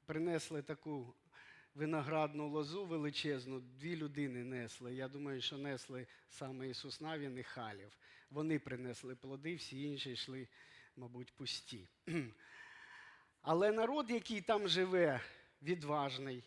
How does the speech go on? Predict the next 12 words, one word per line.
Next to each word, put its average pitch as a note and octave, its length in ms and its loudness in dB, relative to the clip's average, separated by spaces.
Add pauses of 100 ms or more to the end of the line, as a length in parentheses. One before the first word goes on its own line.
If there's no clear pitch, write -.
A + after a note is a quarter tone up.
і D#3 100 0
міста E3 380 0
укріплені, D3 800 -2
обнесені E3+ 580 0
муром D3 520 -2
і D3 100 -6
дуже E3 280 -2
великі. D3 640 -2 (640)
Ми E3+ 180 8
знайшли F3+ 500 4
там E3 280 4
рід F#3+ 220 4